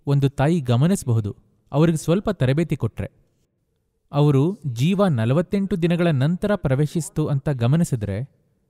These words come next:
ನೀವು ಬಹಳ ವಿಶೇಷವಾದ ಜೀವಕ್ಕೆ ಜನ್ಮ ಕೊಡ್ತಾ ಇದ್ದೀರಾ ಅಂತ ಅರ್ಥ. ಯಾಕೆ ಅಂದ್ರೆ, ಅಂಥ ಜೀವಗಳು ನೆಲೆ ಕಂಡುಕೊಳ್ಳಕ್ಕೆ ಸಮಯ ತಗೊಳುತ್ತವೆ. ಒಂದು ಅಪೂರ್ವವಾದ ಜೀವ ಬರ್ತಾ ಇದೆ. ನೀವು ಕೇಳಿರಬಹುದು,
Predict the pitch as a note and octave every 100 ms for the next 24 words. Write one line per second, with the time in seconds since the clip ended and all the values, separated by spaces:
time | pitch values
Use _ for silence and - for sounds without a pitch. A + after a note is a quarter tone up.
0 | _ D3 F3 D#3+ B2 C3 G3+ D3 B2+ F#3+
1 | G3 F#3 D#3+ C#3 A2+ B2 B2+ D3 A#2 A#2
2 | D#3+ D#3+ B2+ - A2+ G#2 A2 C3+ C#3 G#2+
3 | - - - _ _ _ _ _ - B2+
4 | - A#2 G#2+ B2 G#2+ - _ _ _ _
5 | _ _ B2+ D3+ - F3+ C3+ C#3+ B2+ B2
6 | A#2+ - B2+ C3+ F#3+ G3 C#3 B2 A#2+ G#2+
7 | - A2 - - - B2+ E3 E3 A2 G#2
8 | G2+ - F#2 _ _ _ _ _ _ _
9 | _ _ - D#3 D#3 D#3 D3 - C#3 -
10 | A3+ A#3+ G#3+ F3+ C#3+ B2+ A#2+ A2 A#2 A2+
11 | A2 G#2+ G#2 G2 G2 A2 _ _ _ _
12 | _ _ _ - E3+ F#3 E3 E3+ G3 F#3
13 | C#3 A#2+ G#2+ G#2 D3